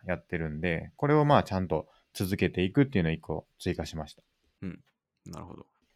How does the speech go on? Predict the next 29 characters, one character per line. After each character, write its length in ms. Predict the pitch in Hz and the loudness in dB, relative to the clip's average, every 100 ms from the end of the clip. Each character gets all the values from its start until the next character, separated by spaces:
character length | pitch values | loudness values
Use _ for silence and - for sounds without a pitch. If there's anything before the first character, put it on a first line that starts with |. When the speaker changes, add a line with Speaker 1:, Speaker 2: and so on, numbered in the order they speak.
| _ | _
Speaker 1:
て 80 | 139 | 0
い 40 | |
う 20 | 131 | 2
の 60 | |
が 160 | 85 - | 0 -4
百 280 | - 87 90 | -10 -8 -4
六 240 | 85 - - | -4 -6 -10
番。 200 | 80 - - _ _ | -8 -10 -20 _ _
Speaker 2:
は 80 | - | -2
い。 20 | |
Speaker 1:
で、 300 | 135 135 135 - | 0 0 -2 -8
え 840 | 95 87 82 82 80 78 78 76 | -4 -4 -4 -4 -6 -8 -10 -12
ー 20 | |
っ 40 | 76 _ | -16 _
と、 100 | 104 | -6
Speaker 2:
で、 20 | |
ち 100 | 78 | -4
ょ 60 | - | -2
っ 20 | |
と 80 | 113 | -2
い 20 | |
い 20 | |
っ 20 | |
す 80 | - | -2
か？ 100 | 135 | 0
Speaker 1:
あ 40 | 104 | 0
と 60 | |
は 80 | 101 | 0
ね、 280 | 95 92 | 0 -2